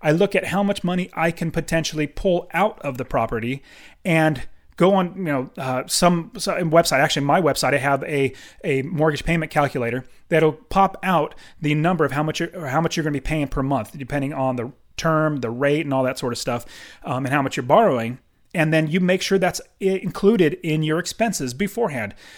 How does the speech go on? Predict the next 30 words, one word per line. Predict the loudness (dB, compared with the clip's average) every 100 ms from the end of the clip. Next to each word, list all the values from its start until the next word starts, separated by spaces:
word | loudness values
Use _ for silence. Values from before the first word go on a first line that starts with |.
| -12
Um, | -2 0 0 0
you | 0 2
wanna | 2 2
make | 2 0
sure | -2
that | 0 0 -2 -4
that | -2 -2
is | -2
accounted | -4 -2 -2 -2 -4
for, | -4 -4
because | -4 -4 -4 -4 -20 -6
the | 0
last | 2 2
thing | 0
you | 2
would | 2
wanna | 2 0
do | 0 0 -2 -4
is | -4 -2 0
only | 0 2
be | 2 2
making, | 2 0 -2 -6 -8 -20 -20 _
I | -4 -2
don't | 0
know, | -2
a |
hundred | 0 0 4
dollars | 4 4 0
a |
month | 0 0 0 -4